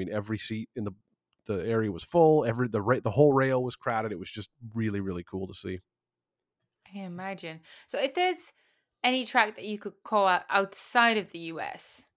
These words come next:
Speaker 1: Mm-hmm.
Speaker 2: which track would you love to call?
Speaker 1: I'm, I'm not a huge international racing follower, so I don't have, like, a big I, I love the races from Meydan. I just think, I, like, I think the broadcast itself is cool, uh,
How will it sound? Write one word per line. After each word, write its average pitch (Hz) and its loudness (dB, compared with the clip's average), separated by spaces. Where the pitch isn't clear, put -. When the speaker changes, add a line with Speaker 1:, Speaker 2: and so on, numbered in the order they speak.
Speaker 1:
Mm-hmm. 98 -8
Speaker 2:
which 208 -6
track - 0
would 175 -12
you 170 -10
love 156 -10
to 160 -14
call? - -12
Speaker 1:
I'm, 311 4
I'm 240 4
not 302 4
a - 4
huge 147 0
international 131 2
racing 113 -2
follower, 143 0
so 131 2
I 117 4
don't 170 4
have, 135 0
like, 113 -2
a 104 -8
big 117 0
I, 156 4
I - 10
love 147 6
the 131 4
races 123 2
from 110 -4
Meydan. 107 0
I 110 -2
just 113 -6
think, 123 -2
I, 95 -8
like, 107 -4
I 107 -4
think 139 -2
the 104 -8
broadcast 123 0
itself 113 -2
is 127 -8
cool, 139 -2
uh, 90 -4